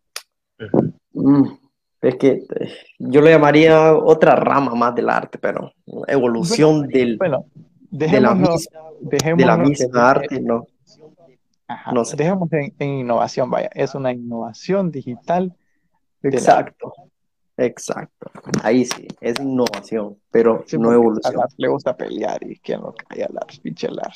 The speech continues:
Speaker 3: cállate, Lars.
Speaker 1: Pues,
Speaker 2: <laughs>
Speaker 1: sí. Eh, el N F T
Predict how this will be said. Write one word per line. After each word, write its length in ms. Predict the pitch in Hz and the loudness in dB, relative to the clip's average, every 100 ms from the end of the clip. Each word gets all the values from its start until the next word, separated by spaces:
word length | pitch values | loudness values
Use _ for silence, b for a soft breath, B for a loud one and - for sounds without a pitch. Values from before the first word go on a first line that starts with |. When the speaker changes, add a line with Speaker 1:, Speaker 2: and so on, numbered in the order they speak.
| - | -8
Speaker 3:
cállate, 400 | - - - - | -8 -10 -12 -14
Lars. 180 | 53 - - - - - - - - - - - B B B B B B - - _ _ _ B B B - | -14 2 4 4 0 0 2 2 -4 -12 -16 -18 B B B B B B -16 -16 _ _ _ B B B -8
Speaker 1:
Pues, 580 | - 135 120 - 139 - - _ | 0 2 2 0 -2 -6 -20 _
Speaker 2:
<laughs> 0 | _ _ _ _ - | _ _ _ _ -12
Speaker 1:
sí. 340 | - 117 110 - - - _ _ 123 _ 151 _ _ _ _ _ _ _ _ _ _ _ _ _ _ _ _ _ _ _ _ - | -4 0 0 -4 -14 -20 _ _ -20 _ _ _ _ _ _ _ _ _ _ _ _ _ _ _ _ _ _ _ _ _ _ -4
Eh, 520 | 95 92 90 85 87 | 0 2 2 2 0
el 180 | 92 104 | 2 4
N 120 | 107 113 | 4 4
F 140 | 98 | 2
T 320 | 98 90 90 | 2 4 2